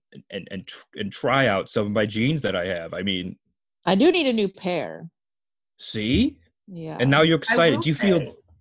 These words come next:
Speaker 1: do you feel a, a, a, you know, fire in your heart wanting to
Speaker 2: I
Speaker 1: to
Speaker 2: feel
Speaker 1: buy
Speaker 2: like
Speaker 1: new
Speaker 2: that
Speaker 1: jeans?
Speaker 2: feeling you get when the friction hits your leg from the jeans. That's what I'm feeling right
Speaker 1: Yeah.
Speaker 2: now.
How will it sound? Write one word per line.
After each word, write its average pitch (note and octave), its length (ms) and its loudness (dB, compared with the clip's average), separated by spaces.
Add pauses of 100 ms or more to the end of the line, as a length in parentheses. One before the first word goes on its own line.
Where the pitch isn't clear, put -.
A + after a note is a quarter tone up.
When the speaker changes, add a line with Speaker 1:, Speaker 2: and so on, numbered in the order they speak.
(180)
Speaker 1:
do C#3+ 60 0
you D3+ 60 2
feel G3+ 360 2
a, B2+ 80 6
a, G#2 320 -2
a, G#2 180 -2 (580)
you F#2+ 140 -4
know, G#2 300 -4
fire B2 420 2
in A2 100 2
your G#2 200 2
heart G#2 360 0
wanting G#2 340 -2
to G2+ 300 -2 (580)
Speaker 2:
I A3 120 4
Speaker 1:
to - 100 -6
Speaker 2:
feel E4 220 2
Speaker 1:
buy F4+ 120 2
Speaker 2:
like - 80 2
Speaker 1:
new C4 80 -2
Speaker 2:
that A#3+ 160 0
Speaker 1:
jeans? C#3 100 -4
Speaker 2:
feeling B3 340 -2
you B3 140 -4
get A3+ 360 0
when G3+ 200 -6
the F#3 80 -6 (120)
friction G3 600 -6
hits F#3+ 280 -8
your E3 220 -2
leg E3 400 0
from D#3 180 -4
the C#3 100 -6
jeans. C3 500 -6
That's E3+ 240 -2
what D#3+ 100 -4
I'm D#3 140 -2
feeling A2+ 440 -2
right - 240 -2
Speaker 1:
Yeah. G#3 120 0
Speaker 2:
now. - 160 -4